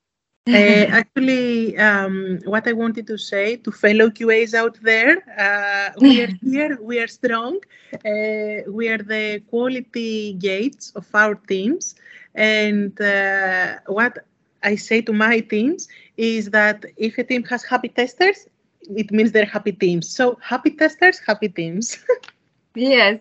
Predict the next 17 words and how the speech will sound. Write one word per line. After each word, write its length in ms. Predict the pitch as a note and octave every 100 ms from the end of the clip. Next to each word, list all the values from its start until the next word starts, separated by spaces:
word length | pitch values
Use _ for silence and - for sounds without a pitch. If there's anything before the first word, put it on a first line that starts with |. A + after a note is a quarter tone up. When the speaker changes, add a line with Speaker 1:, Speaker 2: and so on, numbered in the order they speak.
| _
Speaker 2:
<laughs> 1900 | B3+ C#4 B3+ C4+ B3+ C#4 C4 C4+ - E4 - - G4 F4+ D#4 C#4+ C4+ B3 B3 - _ C#4
All 200 | D4+ D#4
right. 400 | B3 A#3 B3+ _ _ _ _ -
Um, 320 | B3 B3+ B3+
thank 240 | D4+ F#4 A4+
you 80 | G#4
so 280 | G4+ F#4+
much. 600 | F4 B3+ A#3+ A4+ - - _ _ _ _ -
Speaker 1:
Thank 300 | A#3 A3+ A#3
you. 320 | A3 F#3+ F#3 _ _ _ -
Speaker 2:
It 180 | C4 C4+
was 300 | D#4+ E4 -
so 240 | D#4+ E4
nice 320 | D#4+ D#4 -
to 120 | -
meet 320 | D4+ D#4 D4 C4
you. 480 | A#3+ A#3 B3 G#4